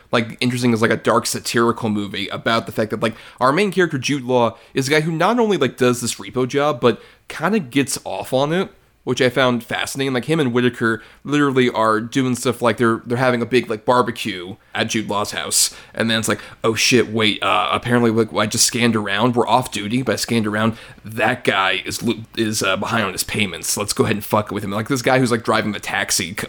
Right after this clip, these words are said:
nearby, <laughs> and they, like, repo him very quickly while this, like, family barbecue's going on. That is the stuff I'm like, "Okay, this is fascinating." And even we were talking about, like, oh, if it's trying to make a statement on corporations,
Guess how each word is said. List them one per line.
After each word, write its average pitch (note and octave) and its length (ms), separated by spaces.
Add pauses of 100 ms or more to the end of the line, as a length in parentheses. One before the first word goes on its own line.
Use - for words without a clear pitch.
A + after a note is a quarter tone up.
(120)
nearby, A2 720 (200)
<laughs> - 200
and A#2 340
they, A#2+ 140
like, A#2 240
repo A#2 440
him A2 160
very A2+ 300
quickly A2+ 380
while A2+ 180
this, A2+ 220
like, C#3+ 200
family B2 240
barbecue's A2+ 400
going G2 280
on. F2 200 (320)
That E3+ 520
is C3+ 140
the B2 80
stuff B2+ 220
I'm A2+ 100
like, A2+ 180
"Okay, G#2+ 200
this G2 240
is - 140
fascinating." A#2 500
And A2+ 100
even D#3 280 (280)
we C#3 120
were C3 60
talking C#3 200
about, A#2 120
like, A2 120
oh, A#2 140
if G#2+ 100
it's - 120
trying A#2+ 160
to A2 40
make A2 120
a - 40
statement A2 300
on - 40
corporations, A#2+ 600